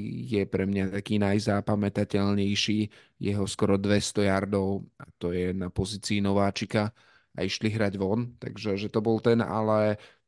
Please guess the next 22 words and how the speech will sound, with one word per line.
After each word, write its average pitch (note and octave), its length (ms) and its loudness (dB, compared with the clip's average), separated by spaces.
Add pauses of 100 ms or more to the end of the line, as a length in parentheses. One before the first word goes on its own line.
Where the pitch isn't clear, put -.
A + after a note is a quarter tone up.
tie A#2+ 160 6
minuté C#3 480 6
tekle G#2+ 580 -2 (300)
mnohých, A2+ 880 2
eh, G#2 240 0
hráčov G#2 800 0
v G2+ 160 -10
mnohých G2+ 480 -2
tímoch G#2 480 -2 (240)
bolo G#2+ 560 2
to, G#2 240 2
čo F#2+ 560 0
urobilo G#2+ 480 0
z G#2 240 -4
niektorých G#2 320 -2
hráčov G2+ 400 -4
hviezdy. G2+ 400 -4
Takže G#2 400 -6 (240)
niekto C3 240 4
je, D3 80 8
že, C3 160 2
že B2+ 200 2